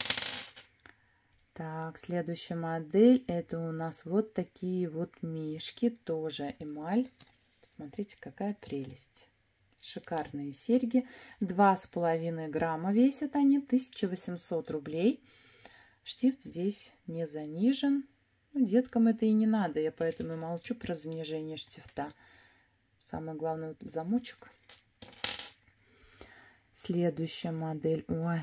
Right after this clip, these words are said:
какая прелесть. Здесь асимметричные серьги.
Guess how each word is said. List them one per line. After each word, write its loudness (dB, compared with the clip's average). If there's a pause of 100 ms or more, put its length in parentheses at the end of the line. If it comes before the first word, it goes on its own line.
(120)
какая 4
прелесть. 0
Здесь -4
асимметричные -2
серьги. 8